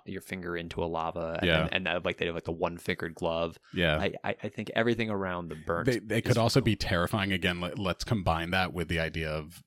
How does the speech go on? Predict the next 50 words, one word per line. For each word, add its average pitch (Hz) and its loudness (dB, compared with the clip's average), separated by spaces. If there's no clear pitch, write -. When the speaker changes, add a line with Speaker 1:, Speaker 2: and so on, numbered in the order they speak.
Speaker 2:
uh, 98 -2
you 98 2
know, 90 2
we 90 -2
were 90 0
talking - -2
about, 80 -4
like, 80 -4
oh, 80 0
if 78 -6
there 82 -2
was 78 -2
a 80 -4
culture 82 -2
there, 80 -2
they'd 80 -4
be 80 -4
big 87 4
into 80 0
wall 73 0
paintings 90 0
'cause 82 -4
there's 78 -4
so 80 -4
much 76 -6
coal. 82 0
I 87 2
imagine 78 -2
that 67 -6
these 73 -6
people 82 -2
would 76 -4
be 73 -4
just - -8
covered 82 0
in 78 0
ash. 78 -2
They 98 4
would 85 2
also 90 4
probably 82 0
not 73 -2
have 90 -2
much - -6
hair. 90 2
Speaker 1:
Yeah. 101 4
Speaker 2:
So 95 10
they 98 6
would 92 4
just 87 0